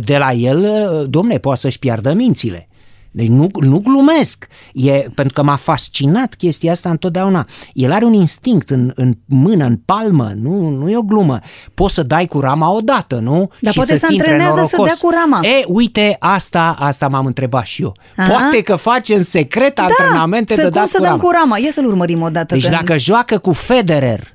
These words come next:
Speaker 1: dacă joacă Bogdan Enoiu cu Federer, l-a dat cu rama, îl stinge pe Federer. Vă rog să mă credeți.
Speaker 2: Când nu
Speaker 1: Nu.
Speaker 2: joci,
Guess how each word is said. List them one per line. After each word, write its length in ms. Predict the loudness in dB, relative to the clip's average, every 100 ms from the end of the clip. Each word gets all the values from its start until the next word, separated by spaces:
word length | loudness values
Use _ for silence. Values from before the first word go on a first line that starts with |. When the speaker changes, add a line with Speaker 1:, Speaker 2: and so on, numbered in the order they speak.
| _
Speaker 1:
dacă 340 | -4 -2 0 0
joacă 360 | 0 0 0
Bogdan 400 | -2 -2 0 0
Enoiu 300 | 2 2 0
cu 120 | 0
Federer, 480 | -2 -2 0 0 0
l-a 300 | -2 -2 -2 0
dat 260 | -2 -4
cu 180 | -4 -2
rama, 640 | 0 2 2 2 0 -2 _
îl 380 | 2 2 0 -4
stinge 640 | -12 -4 2 2 2 0 -4 -4 -4 -4 -4
pe 60 |
Federer. 500 | -2 0 0 0 -2 -6
Vă 80 | -2
rog 100 | -2
să 180 | 0 0
mă 120 | 0
credeți. 420 | 0 -4 -4 -12 -20 -20 -8 0
Speaker 2:
Când 160 | 4
nu 60 | 4
Speaker 1:
Nu. 60 | 4
Speaker 2:
joci, 240 | 0